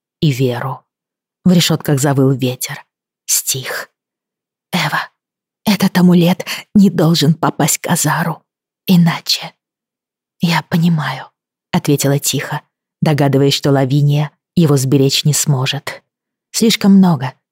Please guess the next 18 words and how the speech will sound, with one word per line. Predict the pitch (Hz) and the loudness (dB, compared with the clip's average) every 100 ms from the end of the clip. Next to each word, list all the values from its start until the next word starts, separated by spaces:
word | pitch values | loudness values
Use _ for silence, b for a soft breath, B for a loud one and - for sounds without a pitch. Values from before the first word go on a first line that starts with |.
| _ | _
тех, | 170 139 | -6 -2
кто | 151 | -4
хочет | - 147 - 143 | -2 0 0 0
у | 143 | 2
нее | 139 139 | 2 2
отобрать | 143 - 120 127 147 - | 0 -4 -2 -2 -2 -4
сердце | - 135 - - | -4 -4 -6 -6
тьмы. | - 139 135 131 _ _ _ _ | -6 -6 -6 -10 _ _ _ _
И | 160 | -2
так | 151 127 | -2 -4
мало | 151 135 147 147 _ _ _ | -2 0 -2 -6 _ _ _
тех, | - 156 - | -2 -2 -2
кто | - | -2
готов | 143 127 - 131 - - _ _ _ - | -2 -2 -4 -8 -6 -14 _ _ _ 0
защитить | 160 - 156 - - 127 - - - | 2 0 -2 -6 -8 -8 -10 -10 -10
фею. | - 139 123 131 131 - _ _ _ _ _ _ _ _ _ _ _ _ | -8 -6 -8 -10 -14 -18 _ _ _ _ _ _ _ _ _ _ _ _
"Когда | - 190 160 | -6 -2 -4
поймешь, | - 165 147 151 151 - | -4 -4 -4 -4 -2 -4